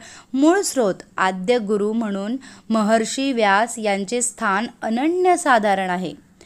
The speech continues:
म्हणून गुरुपौर्णिमेस व्यास पौर्णिमा असेही संबोधले जाते. अशा या महत्त्वपूर्ण तिथीस व्यासांचे, गुरुजनांचे, आध्यात्मिक गुरूंचे पूजन केले जाते. त्यांच्याकडून गुरुमंत्र, दीक्षा,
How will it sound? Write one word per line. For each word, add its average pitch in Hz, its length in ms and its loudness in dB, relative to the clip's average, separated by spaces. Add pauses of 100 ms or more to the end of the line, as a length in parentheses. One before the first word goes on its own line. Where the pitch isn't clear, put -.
(300)
म्हणून 220 360 0
गुरुपौर्णिमेस 214 1120 -2 (280)
व्यास 220 440 4 (140)
पौर्णिमा 214 640 0
असेही 196 460 0
संबोधले 196 640 -2
जाते. 170 380 -4 (600)
अशा 233 360 2
या 226 220 2
महत्त्वपूर्ण 233 840 0 (100)
तिथीस 214 480 -8
व्यासांचे, 202 1000 0
गुरुजनांचे, 220 1000 0 (120)
आध्यात्मिक 214 680 0
गुरूंचे 226 600 0
पूजन 196 500 -4
केले 190 320 -4
जाते. 170 340 -4 (760)
त्यांच्याकडून 202 800 -2
गुरुमंत्र, 196 800 0
दीक्षा, 185 640 -2